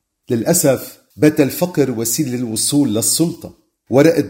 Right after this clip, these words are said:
ضغط على الشعوب، وسيلة تركيع لإلهم. بات الفقر فرصة لتمرير السياسات الهدامة للشعوب،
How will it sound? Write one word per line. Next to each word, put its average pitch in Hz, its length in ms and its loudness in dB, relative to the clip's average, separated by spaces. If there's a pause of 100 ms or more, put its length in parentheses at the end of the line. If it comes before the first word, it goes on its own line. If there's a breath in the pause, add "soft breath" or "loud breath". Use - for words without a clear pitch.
ضغط 139 360 4
على 104 200 -6
الشعوب، 101 680 -8 (200)
وسيلة 165 420 4 (100)
تركيع 139 560 2
لإلهم. 98 600 -8 (600)
بات 107 260 -2
الفقر 104 600 -4 (240)
فرصة - 580 0 (200)
لتمرير 127 480 0
السياسات 120 720 -2
الهدامة 113 760 -2
للشعوب، 90 840 -6